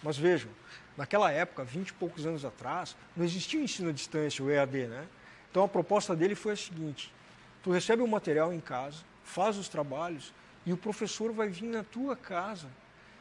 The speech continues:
te ajudar pra tirar as tuas dúvidas." E essa grande deferência, essa colaboração,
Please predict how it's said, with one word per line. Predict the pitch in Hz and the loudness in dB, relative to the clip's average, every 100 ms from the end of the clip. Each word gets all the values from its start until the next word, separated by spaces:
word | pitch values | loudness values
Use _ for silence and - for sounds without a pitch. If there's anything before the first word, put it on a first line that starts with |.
| - - | -20 -6
te | 185 | 0
ajudar | 180 165 147 170 | 0 0 2 2
pra | 180 | 2
tirar | 190 - 170 180 | -2 -2 0 0
as | |
tuas | 175 170 147 | 0 -4 -4
dúvidas." | 160 160 127 110 - - - - - - - - | -6 -6 -8 -16 -18 -20 -20 -20 -20 -20 -20 -2
E | 156 | 2
essa | 180 202 | 2 2
grande | 156 151 214 196 | 0 2 2 0
deferência, | 151 160 156 139 156 147 127 | 0 0 0 -2 -4 -6 -6
essa | 127 139 | -8 -10
colaboração, | - 180 175 156 143 120 - 160 190 | -4 -2 -2 -2 -4 -6 -4 -4 -4